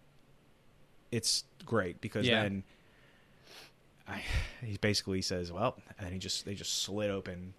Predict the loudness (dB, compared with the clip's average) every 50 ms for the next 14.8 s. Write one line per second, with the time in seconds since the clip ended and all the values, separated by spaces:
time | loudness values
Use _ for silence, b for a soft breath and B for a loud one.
0 | -18 -12 -6 -2 2 2 4 2 2 4 8 12 12 12 12 12 10 8 8 8
1 | 6 0 -2 0 2 4 4 4 4 4 2 2 4 6 6 8 8 8 6 6
2 | 4 4 2 2 2 0 2 2 2 4 4 2 0 0 2 2 4 4 4 4
3 | 4 2 2 2 2 0 0 2 2 2 2 0 -2 -2 0 0 -2 -2 -2 0
4 | 2 4 6 6 4 4 B B B B B -2 2 4 6 8 10 10 10 10
5 | 10 8 10 8 6 4 4 4 2 2 4 2 2 4 2 2 0 -2 -6 0
6 | 4 6 8 8 8 6 6 4 4 2 2 6 6 6 8 6 4 2 2 0
7 | 0 0 2 0 0 -2 0 0 0 0 2 0 0 0 -2 -4 -6 b b b
8 | b -20 -6 -4 -4 -2 -2 -6 -10 -14 -6 2 6 8 8 8 8 6 4 4
9 | 4 4 4 4 2 0 -2 -2 -4 -4 -6 -6 -8 -8 -8 -8 -8 -8 -10 -8
10 | -6 -4 -2 -2 -2 -4 -4 -6 -8 -8 -8 -10 -10 -14 -12 -8 -6 -4 -4 -4
11 | -4 -6 -10 -16 -20 -20 -16 -10 -6 0 2 2 2 2 2 2 2 2 2 0
12 | -2 -8 -6 0 4 4 6 6 4 2 0 -2 -2 -2 -4 -6 -2 6 10 12
13 | 12 12 12 12 12 12 12 12 12 10 12 12 12 12 12 12 12 12 12 12
14 | 10 8 6 6 6 6 6 6 6 6 4 2 2 2 0 -2